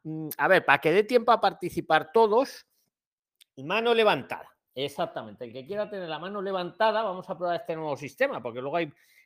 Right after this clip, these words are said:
hay personas que se quedan sin participar. Entonces voy por orden, ¿vale? Y, y os presentáis,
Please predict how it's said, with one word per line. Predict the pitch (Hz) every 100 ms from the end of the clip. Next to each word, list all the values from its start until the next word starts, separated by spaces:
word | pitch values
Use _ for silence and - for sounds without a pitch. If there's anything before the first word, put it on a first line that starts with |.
| -
hay | 160
personas | 156 165 175 190 143
que | 127
se | 135
quedan | 123 170 165
sin | 165
participar. | 165 156 - 151 156 208 262 - _ _ _ _ _ _ _
Entonces | 147 156 156 185 202 247
voy | 185 185
por | 196 185
orden, | 143 104 107
¿vale? | 123 190 285 - _ _
Y, | 143 147 147 147 143 135 -
y | 143 143
os | 135
presentáis, | - 139 - 139 156 247 311 - -